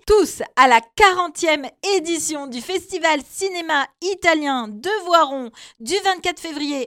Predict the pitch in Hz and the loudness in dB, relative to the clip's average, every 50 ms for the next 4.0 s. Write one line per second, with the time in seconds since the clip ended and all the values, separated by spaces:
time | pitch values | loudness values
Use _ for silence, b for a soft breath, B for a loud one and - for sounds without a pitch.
0 | _ _ - 370 403 403 320 349 320 302 320 294 - - 247 240 226 220 - 208 | _ _ -2 0 0 0 0 -2 -4 -2 -4 -6 -6 -4 -2 -2 -2 -2 -6 -14
1 | 202 208 269 359 370 339 320 294 247 247 233 226 226 - - 247 269 330 349 - | -14 -6 -4 -2 -2 -2 -4 -4 -2 -2 -4 -4 -6 -8 -8 -8 -8 -10 -10 -6
2 | - 226 190 180 B B B B B B B - 285 277 214 208 202 220 226 220 | -2 -2 -2 -2 B B B B B B B -4 -4 -4 -4 -6 -8 -6 -6 -6
3 | 202 - _ - 320 294 262 226 254 247 240 233 226 208 190 196 185 190 196 | -6 -8 _ -6 -6 -6 -6 -8 -8 -8 -6 -8 -10 -10 -10 -10 -12 -12 -14